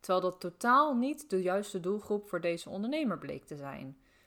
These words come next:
Vaak wordt dat vanuit angst gedreven dat je aan een bepaalde doelgroep vasthoudt. Want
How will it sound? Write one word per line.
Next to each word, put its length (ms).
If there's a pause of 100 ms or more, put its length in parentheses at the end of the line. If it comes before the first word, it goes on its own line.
(200)
Vaak 380
wordt 180
dat 200
vanuit 400
angst 340
gedreven 680
dat 180
je 80
aan 120
een 60
bepaalde 500
doelgroep 380
vasthoudt. 640
Want 300